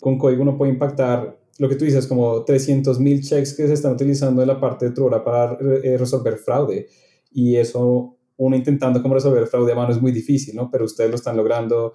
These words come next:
de manera masiva y que están ayudando a resolver un problema bastante difícil. O, o Trevor, que puede enviar un millón de conversaciones e impactar a un montón de personas con también un par de líneas de código, ¿no? Con las conexiones directas a la api, en fin.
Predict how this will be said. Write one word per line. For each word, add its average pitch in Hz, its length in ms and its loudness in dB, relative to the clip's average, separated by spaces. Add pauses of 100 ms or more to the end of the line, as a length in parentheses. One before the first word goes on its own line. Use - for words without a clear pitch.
(120)
de 131 120 -2
manera 123 200 2
masiva 120 560 0
y 120 200 -6
que - 80 -6
están 120 180 -2
ayudando 113 280 0
a - 20 2
resolver 120 260 -2
un 110 80 -2
problema 117 240 -4
bastante 117 400 -4
difícil. 113 480 -4
O, 104 80 -2
o 107 360 -2
Trevor, 135 420 2
que 135 220 -4
puede 120 260 0
enviar 120 340 0
un 127 80 4
millón 131 280 2
de 123 100 -2
conversaciones 120 720 -4
e 123 40 -6
impactar 120 380 -4
a - 20 -4
un 110 80 -2
montón 113 320 0
de 117 100 -4
personas 110 760 -6 (320)
con 123 360 -2
también 120 280 0
un 110 80 0
par 123 160 4
de 123 80 2
líneas 123 240 2
de 139 100 0
código, 110 300 0
¿no? 139 120 -2
Con 127 120 -4
las 110 140 -2
conexiones 113 460 -2
directas 120 440 -2
a 117 100 0
la 131 120 0
api, 147 240 0
en - 100 -4
fin. 165 280 -6